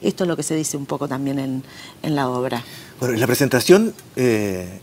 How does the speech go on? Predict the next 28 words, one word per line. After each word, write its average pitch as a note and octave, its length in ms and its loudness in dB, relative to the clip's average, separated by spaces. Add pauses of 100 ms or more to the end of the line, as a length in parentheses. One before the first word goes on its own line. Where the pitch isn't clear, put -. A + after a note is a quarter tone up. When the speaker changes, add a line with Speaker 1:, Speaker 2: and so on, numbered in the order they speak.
Speaker 2:
yo D3 100 4
nombraba C#3 360 4
Tierra C#3 200 0
del G2+ 100 -4
Fuego, E2 300 -6
¿cierto? A2 240 -6
Y B2+ 160 -2
lo A2+ 140 2
nombraba G#2 480 0
como A#2+ 260 2
el B2 60 0
lugar G#2+ 260 0
donde A2+ 180 -2
ocurrían G2 280 0
Speaker 1:
Sí. B3 80 4
Speaker 2:
los G#3+ 80 2
hechos, - 220 -4
que B2 120 -8
es - 140 -8
errado, G#2 420 0
y G#2 60 0
ya G#2 80 0
te G2 80 -2
lo F#2+ 60 -2
explicaste G2 380 -6
muy A2 140 -2
Speaker 1:
Sí. B2+ 40 0
Speaker 2:
bien. B2 180 -2